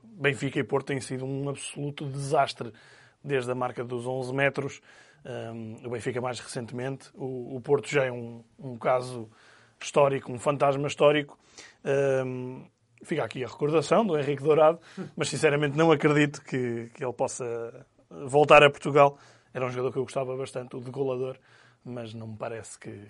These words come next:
que vá voltar. Ainda assim, obrigado, Carlos, por mais uma excelente sugestão. Seguimos para o, a rúbrica Reparei Neste Gajo.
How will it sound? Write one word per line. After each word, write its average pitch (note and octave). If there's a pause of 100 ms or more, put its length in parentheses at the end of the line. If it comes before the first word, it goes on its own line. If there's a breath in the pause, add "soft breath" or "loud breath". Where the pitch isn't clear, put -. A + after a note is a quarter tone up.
que C#3
vá B2+
voltar. C#3+ (600 soft breath)
Ainda A#2
assim, A2+
obrigado, D3
Carlos, A#2
por A#2+
mais A#2+
uma C3
excelente D#3+ (220)
sugestão. - (540 loud breath)
Seguimos G#3+
para G3 (480)
o, D3+
a -
rúbrica C#3 (220)
Reparei C#3+
Neste C3
Gajo. -